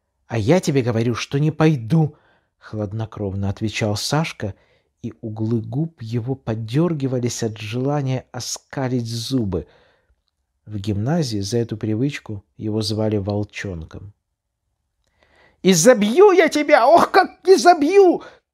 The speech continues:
кричала мать. «Что же, избей!» Феоктиста Петровна знала, что бить сына, который стал кусаться, она уже не может. А если выгнать на улицу,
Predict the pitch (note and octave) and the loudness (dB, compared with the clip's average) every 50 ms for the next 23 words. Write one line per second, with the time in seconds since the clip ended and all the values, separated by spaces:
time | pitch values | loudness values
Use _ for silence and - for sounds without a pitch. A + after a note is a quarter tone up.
0 | _ _ _ - C3+ C3 C3 - - A#2 A2 A2 G#2 G#2 G#2 F#2 F2 - - - | _ _ _ -10 -10 -10 -10 -10 -10 -10 -8 -8 -10 -10 -10 -10 -12 -12 -16 -20
1 | _ _ _ _ _ - - - - G3 F#4+ A#3+ D#3+ D#3 C#3+ - C4 D4+ C4+ A#3 | _ _ _ _ _ -6 -6 2 6 8 8 8 6 4 -2 0 -2 -2 0 -2
2 | B3 G3 F#3 C4+ D4+ D#4 D4+ C4 - - - _ _ _ _ _ _ _ _ _ | -2 0 2 2 2 2 0 -2 -4 -10 -20 _ _ _ _ _ _ _ _ _
3 | _ _ _ _ _ _ _ _ _ _ _ _ _ _ _ _ _ _ - C#3+ | _ _ _ _ _ _ _ _ _ _ _ _ _ _ _ _ _ _ -8 -8
4 | C#3 - - G#3 - - - D#3 - D3 - D#3 E3+ F#3 D#3 D3 C#3 C#3 C3 A#2 | -6 -4 -4 -4 -4 -4 -6 -6 -6 -2 -2 0 0 0 -2 -2 -2 -2 -4 -4
5 | A2 A2+ A#2 C3+ F3 G3+ F#3 D3+ C#3 - - - B2+ A2 G#2+ G#2+ A2+ A2+ F#3 G#3 | -6 -6 -4 -4 -2 -2 -2 -2 -2 -4 -6 -8 -8 -8 -8 -8 -8 -4 -4 -4
6 | G3+ - - - - - G3 A#3+ A#3+ G#3 E3 - D3 C#3 - D3 C#3+ C#3+ C#3 - | -4 -4 -8 -8 -4 -2 -2 -2 0 -2 -2 -2 -2 -2 0 2 0 0 0 0
7 | - D#3+ D#3+ D#3+ D#3+ - C3+ - - - A#2 - - - G3 G3 F#3+ F2+ - - | -2 0 0 0 -2 -6 -8 -6 -4 -4 -4 -4 -4 -6 -4 -4 -4 -6 -6 -8
8 | D3 D3+ F#3 G#3+ - F3 D#3+ D3+ E3 F#3+ F3+ F3+ F3 E3+ E3+ F#3+ F#3 C#3+ G2 F2 | -6 -6 -6 -6 -6 -6 -6 -4 -4 -4 -4 -2 -2 -2 -2 -2 -2 -4 -4 -6
9 | D2+ - - _ _ _ _ _ _ _ _ _ _ _ _ _ _ _ - A2 | -14 -18 -20 _ _ _ _ _ _ _ _ _ _ _ _ _ _ _ -4 0
10 | A#2+ C3 B2 - - C#3 C#3 C3+ D#3+ D3+ B2+ C3+ C3+ - - A#2+ A#2 A#2+ C#3+ F#3+ | 0 0 0 -2 -4 -4 0 0 0 0 0 -4 -6 -6 -6 -8 -6 -4 -4 -2
11 | A3 F3 C#3 - - A#2 A2 G#2+ | -2 -4 -6 -6 -4 -6 -6 -6